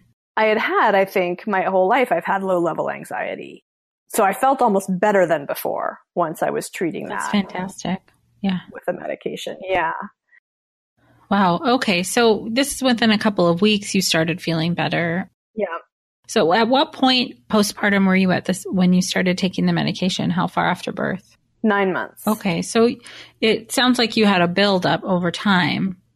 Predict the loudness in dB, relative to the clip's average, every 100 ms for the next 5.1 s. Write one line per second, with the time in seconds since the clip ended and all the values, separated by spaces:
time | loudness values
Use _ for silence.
0 | _ _ _ _ -2 0 2 2 0 -4
1 | -4 0 0 0 -4 -4 -4 -2 -2 0
2 | 0 -2 -2 -2 2 2 2 -2 -2 -2
3 | 0 2 4 4 2 0 0 0 -2 -2
4 | -4 -2 -4 -2 -4 -2 0 2 4 4